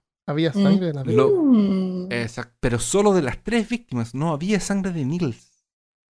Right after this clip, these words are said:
Speaker 1: De, claro,
Speaker 3: En
Speaker 1: del
Speaker 3: su zapatilla.
Speaker 1: sobreviviente.
Speaker 3: Entonces, si lo encontraron casi muerto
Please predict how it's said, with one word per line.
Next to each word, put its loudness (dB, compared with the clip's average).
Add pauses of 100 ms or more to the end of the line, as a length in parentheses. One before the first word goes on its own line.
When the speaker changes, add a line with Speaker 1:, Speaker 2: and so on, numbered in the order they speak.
(1120)
Speaker 1:
De, -4
claro, 2
Speaker 3:
En 0
Speaker 1:
del -2
Speaker 3:
su -8
zapatilla. -
Speaker 1:
sobreviviente. -4 (2500)
Speaker 3:
Entonces, 2
si 2
lo 2
encontraron 0 (880)
casi -2
muerto -2